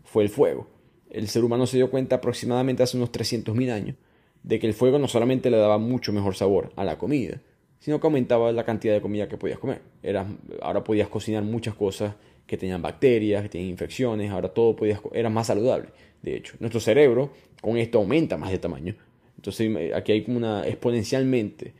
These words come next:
la inteligencia del ser humano se multiplica. Hoy en día, por ejemplo, nosotros masticamos comida al día, calculen, por media hora que estamos masticando comida, quizás una hora. Un chimpancé moderno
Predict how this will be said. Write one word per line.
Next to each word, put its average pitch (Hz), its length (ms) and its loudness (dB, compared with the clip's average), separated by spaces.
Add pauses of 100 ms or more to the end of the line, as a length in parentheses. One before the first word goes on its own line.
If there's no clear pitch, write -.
(160)
la - 80 -6
inteligencia 107 480 0
del 110 80 4
ser 107 140 0
humano 95 380 -2 (280)
se - 140 -2
multiplica. 87 520 -6 (580)
Hoy 127 160 4
en 131 80 4
día, 139 180 6
por 127 120 2
ejemplo, 139 260 4
nosotros 123 440 2 (160)
masticamos 117 540 0
comida 117 580 0
al 107 140 0
día, 113 580 0 (220)
calculen, 95 640 -2
por 95 160 -2
media 147 260 6
hora 107 260 4
que - 100 0
estamos 113 220 2
masticando 120 400 2
comida, 98 300 0
quizás 117 260 2
una 135 160 4
hora. 110 240 0 (500)
Un 120 280 2
chimpancé 131 600 4
moderno 131 600 6